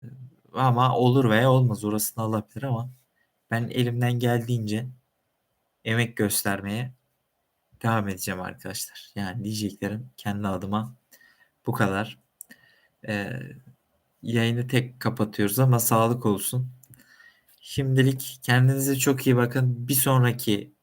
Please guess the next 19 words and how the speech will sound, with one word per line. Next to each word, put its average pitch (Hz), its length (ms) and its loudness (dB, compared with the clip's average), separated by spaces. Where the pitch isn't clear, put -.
cuma 120 360 2
gününde 107 360 -2
arkadaşlar. 101 580 -4
Sonraki 120 580 0
cuma 117 340 -2
günü 113 240 -4
ne 120 80 -2
zamana 107 380 -2
geliyormuş? 98 760 -8
Tarih 107 520 -2
ne? 117 200 -2
Hadi 113 140 -10
onu 104 300 -8
da 101 200 -4
bakalım. 107 400 2
Tarihlerle 117 920 8
bu 117 140 4
ara 113 440 2
hiç - 520 -6